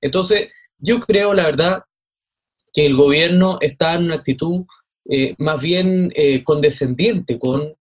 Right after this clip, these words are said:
eh, los camioneros, porque no fue la misma forma en cómo actuó el gobierno con, eh, los civiles que se manifestaron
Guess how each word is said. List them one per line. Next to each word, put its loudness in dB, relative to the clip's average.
eh, -4
los -8
camioneros, -10
porque -6
no -2
fue -4
la 0
misma -2
forma -2
en -4
cómo 0
actuó -2
el -2
gobierno -2
con, 0
eh, 2
los 0
civiles 0
que -4
se -4
manifestaron -4